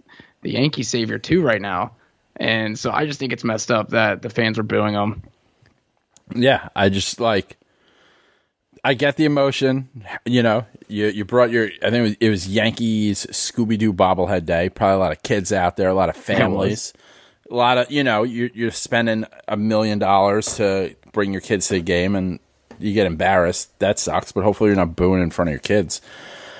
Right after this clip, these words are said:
Speaker 2: How often do you get to Yankee games? Like, how many times have you been to Yankee Stadium from, you know, Jacksonville?
Speaker 1: Um, so I've only been to Yankee Stadium twice, the
Speaker 2: Okay.
Speaker 1: new one.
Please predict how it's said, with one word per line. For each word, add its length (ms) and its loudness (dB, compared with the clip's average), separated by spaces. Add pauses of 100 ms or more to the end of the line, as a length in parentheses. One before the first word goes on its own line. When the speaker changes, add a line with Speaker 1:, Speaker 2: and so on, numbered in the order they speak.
(140)
Speaker 2:
How 800 0
often 560 0
do 100 -4
you 220 0
get 420 -2
to 400 -4
Yankee 440 -8
games? 360 -6
Like, 280 -4
how 120 -2
many 160 2
times 300 -2
have 100 -2
you 60 0
been 220 0
to 60 -4
Yankee 300 -4
Stadium 460 -2
from, 360 -2 (540)
you 100 -4
know, 180 -4 (640)
Jacksonville? 640 0 (1700)
Speaker 1:
Um, 340 2
so 120 -2
I've 100 0
only 140 0
been 140 0
to 60 -2
Yankee 280 -6
Stadium 460 -4
twice, 640 -2 (200)
the 60 0
Speaker 2:
Okay. 120 2
Speaker 1:
new 140 2
one. 320 -6